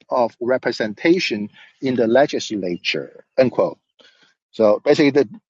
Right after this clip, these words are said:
the founding fathers accused the British Crown of refusing to give the colonies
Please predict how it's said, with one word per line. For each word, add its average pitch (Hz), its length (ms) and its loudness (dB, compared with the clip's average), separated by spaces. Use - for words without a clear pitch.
the 123 260 6
founding 196 400 4
fathers 151 540 4
accused 135 600 0
the 117 100 0
British 214 300 2
Crown 120 480 0
of 123 200 4
refusing 208 720 2
to 220 100 2
give 147 320 6
the 123 100 2
colonies 139 840 0